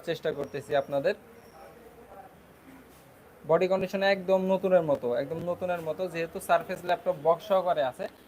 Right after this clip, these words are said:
ল্যাপটপটা কিন্তু খুবই ফ্রেশ কন্ডিশনে আছে আমাদের কাছে এখন অ্যাভেলেবল। এরপরেও, আহ, বক্স সহকারে আছে বিধায় যে এটার প্রাইস অনেক বেশি হবে এরকম না,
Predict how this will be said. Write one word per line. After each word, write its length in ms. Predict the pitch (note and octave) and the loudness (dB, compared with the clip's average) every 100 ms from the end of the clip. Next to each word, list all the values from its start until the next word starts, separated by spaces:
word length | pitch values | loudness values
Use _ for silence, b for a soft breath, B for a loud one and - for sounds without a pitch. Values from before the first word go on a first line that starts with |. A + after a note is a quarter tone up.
| - | 0
ল্যাপটপটা 400 | D#3 - F3+ F3+ | 2 2 0 0
কিন্তু 440 | F3+ F3+ E3+ A3+ A#3 | -2 -6 -2 -2 0
খুবই 240 | F3+ F3 F#3+ | 0 2 0
ফ্রেশ 360 | - F3 - | 0 -4 -2
কন্ডিশনে 480 | E3+ D#3 C#3 D3 B2+ | -2 -4 -4 -6 -6
আছে 200 | B2 C3 | -6 -6
আমাদের 300 | B2 A#2 A#2+ | -6 -6 -6
কাছে 260 | A#2 A#2 A#2 | -8 -8 -8
এখন 200 | A#2 B2 | -8 -6
অ্যাভেলেবল। 420 | A2+ A2 G#2+ - B B B | -6 -6 -8 -12 B B B
এরপরেও, 560 | F#3 F#3+ A3 A3+ A#3 F#3 | -2 2 4 6 6 6
আহ, 240 | D#3+ D#3+ D3+ | 6 6 6
বক্স 220 | F3 F#3 | 4 4
সহকারে 360 | G#3+ G3+ G3+ G3 | 2 2 4 2
আছে 220 | F#3+ G3+ | 2 0
বিধায় 380 | F#3+ F#3+ F#3+ F#3 | 0 2 2 2
যে 280 | F#3+ F3+ F3 | 0 0 2
এটার 240 | F#3 F#3 | 2 2
প্রাইস 340 | F3+ F3 F#3 | 6 4 4
অনেক 260 | F#3+ F3+ D#3 | 0 -4 -4
বেশি 260 | E3+ E3+ E3+ | -6 -4 -2
হবে 280 | C#3 E3+ | 2 2
এরকম 340 | E3 E3+ E3 C#3+ | 4 4 2 -2
না, 140 | E3+ | -4